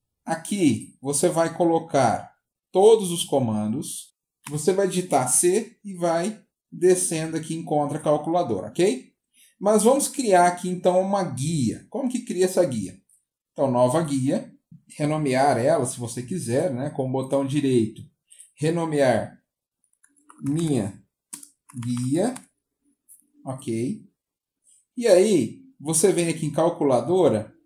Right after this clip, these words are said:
clica aqui, ó, novo grupo, né? Você tem a li-, a guia, agora você clica em novo grupo, adicionar,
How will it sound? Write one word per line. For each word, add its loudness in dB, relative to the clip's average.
clica -6
aqui, -8
ó, 0
novo -4
grupo, 2
né? -10
Você -12
tem -6
a -4
li-, -8
a -4
guia, -6
agora -2
você -10
clica -6
em -8
novo -6
grupo, -4
adicionar, -4